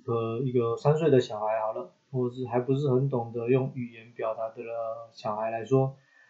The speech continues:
我觉得这个绘画其实并不是要跟别人去做一个沟通，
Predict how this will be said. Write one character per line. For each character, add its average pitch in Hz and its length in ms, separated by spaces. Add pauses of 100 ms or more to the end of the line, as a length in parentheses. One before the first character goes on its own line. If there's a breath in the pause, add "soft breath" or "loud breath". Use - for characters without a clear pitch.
(260 soft breath)
我 127 260
觉 147 240
得 175 280
这 156 120
个 135 240
绘 151 240
画 131 240
其 123 160
实 117 220
并 135 180
不 120 100
是 120 220
要 117 180
跟 120 280
别 113 200
人 110 220
去 123 220
做 117 260
一 117 60 (100)
个 110 380 (560)
沟 127 200
通， 139 360